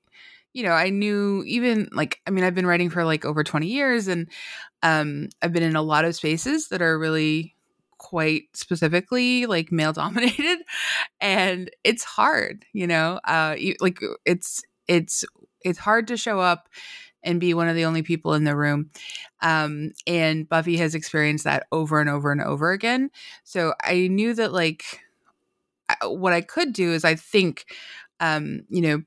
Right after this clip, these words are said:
provide a feminist framework, uh, a-, and, like, and, you know, centered in music criticism, where I was able to, at the very least, like,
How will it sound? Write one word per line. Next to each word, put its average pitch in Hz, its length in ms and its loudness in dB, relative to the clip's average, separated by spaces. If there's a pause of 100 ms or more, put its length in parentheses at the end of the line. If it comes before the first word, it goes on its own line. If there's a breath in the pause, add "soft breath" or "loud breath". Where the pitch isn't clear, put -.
provide 160 960 0 (480 loud breath)
a 160 300 2
feminist 165 640 0
framework, 160 920 0
uh, 151 300 2
a-, - 240 0
and, 160 180 2
like, 160 240 -2
and, 151 280 2
you 190 240 -2
know, 160 100 0
centered 175 360 0
in 170 160 2
music 160 260 -2
criticism, 208 680 0 (460 loud breath)
where 180 320 2
I 175 60 0
was 170 180 0
able 170 360 0
to, 160 600 2
at 160 100 -6
the 165 120 2
very 165 300 2
least, 156 520 0
like, 156 240 -2